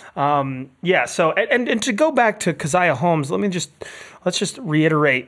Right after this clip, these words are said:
it, you know, Franklin and the, his coaching staff is, he's, he's recruiting on a national scale.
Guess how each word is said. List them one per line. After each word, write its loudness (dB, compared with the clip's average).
it, -6
you -4
know, 2
Franklin 0
and 0
the, 0
his 0
coaching 0
staff -2
is, -2
he's, 0
he's 2
recruiting 2
on 2
a -2
national -2
scale. -6